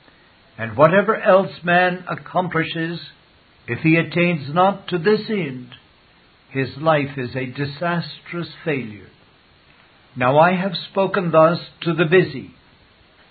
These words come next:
but I might speak, and I should have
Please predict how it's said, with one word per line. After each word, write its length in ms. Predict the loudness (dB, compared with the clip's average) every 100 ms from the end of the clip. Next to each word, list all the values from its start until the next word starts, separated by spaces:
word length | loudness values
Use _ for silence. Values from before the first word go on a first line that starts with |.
| -6
but 160 | 0
I 140 | 2 4
might 360 | 4 4 2 -4 -12
speak, 440 | -2 0 0 -6 -2
and 240 | 0 4
I 160 | 4 2
should 480 | -2 0 0 -2 -10 _ _ _ -12 4
have 220 | 4 4